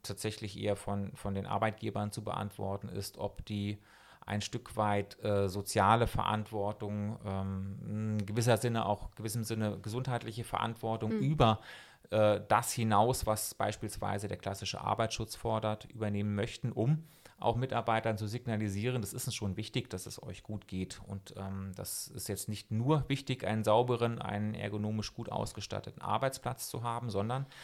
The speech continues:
Speaker 1: Arbeitsfähigkeit, äh, ja, hat natürlich auch was mit der, ähm, mit der Gesundheit zu tun, auch was mit der,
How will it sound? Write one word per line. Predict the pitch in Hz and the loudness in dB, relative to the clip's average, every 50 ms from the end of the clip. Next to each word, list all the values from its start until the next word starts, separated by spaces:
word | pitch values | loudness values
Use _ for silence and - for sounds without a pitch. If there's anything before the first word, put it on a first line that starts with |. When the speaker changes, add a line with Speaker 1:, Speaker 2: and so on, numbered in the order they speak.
| - - - - - - - - - _ _ | -16 -16 -16 -18 -18 -18 -20 -20 -20 _ _
Speaker 1:
Arbeitsfähigkeit, | - 107 110 110 120 117 113 - - 123 120 120 123 - - - 123 113 113 113 110 - - - | 2 2 4 4 4 2 2 -2 2 4 4 4 4 0 -4 -4 0 0 0 0 0 -4 -12 -8
äh, | - 110 110 110 113 - - - - _ - - - - | -4 -2 -2 -2 -2 -4 -6 -12 -20 _ -20 -20 -16 -8
ja, | - 123 120 107 | 0 2 2 2
hat | 120 - - | 2 -2 0
natürlich | 113 107 - 131 95 - - | -2 -2 0 -2 -2 -2 -4
auch | - 104 110 | -4 0 0
was | 117 113 - | -2 -2 0
mit | - 113 110 - - - - | -2 -4 -4 -4 -8 -10 -4
der, | 110 107 107 107 107 107 104 - - | 0 2 2 4 4 2 2 0 0
ähm, | 110 107 104 104 104 95 95 | 0 0 0 0 -2 -2 -2
mit | 101 107 92 | -4 -4 0
der | - 101 95 | 0 -2 0
Gesundheit | 101 95 107 117 127 - - 117 113 113 117 - - _ _ _ _ | 0 -2 -2 -4 -4 -4 -2 -2 -2 -2 -2 -6 -16 _ _ _ _
zu | - - - | -10 -10 -10
tun, | - - - 113 117 117 110 | -8 -8 -6 -4 -2 -2 -2
auch | - - - - | -2 -4 -4 -2
was | 104 101 101 - | -2 -2 -2 -2
mit | - 101 98 - - - - | -2 -4 -4 -4 -6 -10 -4
der, | 101 98 98 95 95 95 95 | -2 0 0 0 0 -2 -4